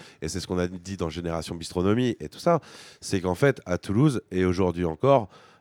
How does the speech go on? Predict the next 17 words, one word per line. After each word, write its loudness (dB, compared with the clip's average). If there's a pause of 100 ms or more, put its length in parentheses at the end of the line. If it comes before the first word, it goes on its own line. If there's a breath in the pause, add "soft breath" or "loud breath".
euh, 2
moi, 4
je -2
préfère -2
venir -2
manger -2
au 4
Rocher -4
de -4
la -2
Vierge 4
qu'aller -4
faire 0
la -2
dernière -4
adresse -4
mode 0